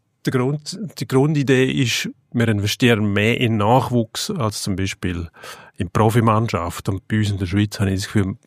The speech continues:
man, wir machen genau das Gegenteil. Also, das setzt ja auch dann auch unter Druck, zum Beispiel,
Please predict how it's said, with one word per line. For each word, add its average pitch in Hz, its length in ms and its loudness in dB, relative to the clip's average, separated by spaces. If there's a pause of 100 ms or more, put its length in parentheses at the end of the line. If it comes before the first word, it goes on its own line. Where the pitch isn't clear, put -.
(100)
man, 113 260 0
wir 110 80 2
machen 95 280 0
genau 98 180 2
das - 140 -4
Gegenteil. 98 640 0
Also, 90 200 -4 (280)
das - 160 -4
setzt - 280 0
ja 101 100 4
auch 98 140 4
dann 101 160 0
auch 104 100 0
unter 117 220 0
Druck, 120 300 0
zum 120 100 -6
Beispiel, 113 240 0